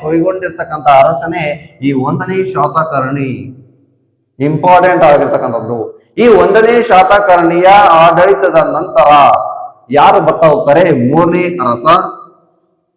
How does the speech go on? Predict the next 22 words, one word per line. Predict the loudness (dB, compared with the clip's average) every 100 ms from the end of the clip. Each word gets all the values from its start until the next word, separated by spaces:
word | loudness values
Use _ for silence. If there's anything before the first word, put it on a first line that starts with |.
| -4 0
ಆಲ, | 2 2 0 -2 -4
ಮತ್ತೊಬ್ಬ | -4 0 2 2 4 4 4 2
ಶಾತವಾಹನರ | 2 2 2 2 4 2 2 0 0 -2
ಪ್ರಸಿದ್ಧ | -6 -6 -2 2 4
ಅರಸ. | 2 2 0 -2 -8 -18 _ 0
ನೋಡಿ, | 2 4 4 2 -2 -2 2
ಆಲನನ್ನ | 4 4 2 -2 0 0 0 0
ಶಾತವಾಹನರ | 2 4 4 4 4 2 2 0 0
ಪ್ರಸಿದ್ಧ | -2 -4 -6 -6 2 4 4
ಅರಸ | 2 0 -4
ಅಂತ | -4 -6 -2
ಕೂಡ | 2 4 4 0 -4
ಕರಿತಾ | -2 2 4 4
ಹೋಗ್ತಾರೆ. | 4 4 4 2 0 -8 -2
ಇಂಥ | -2 0 2 4 4 4 4
ಆಲನ | 4 2 4 4 4 2
ಆಡಳಿತವನ್ನ | 2 2 2 0 0 0 0 2
ನಾವು | 2 0 0
ನೋಡ್ಬೇಕಾದ್ರೆ | -2 -2 -4 0 0 2 0 0 -4 -12 -4 0
ಇಲ್ಲಿ | 0 0 -2 -2
ಕ್ರಿಸ್ತ | 0 0 0 -4 -2
ಶಕ, | -4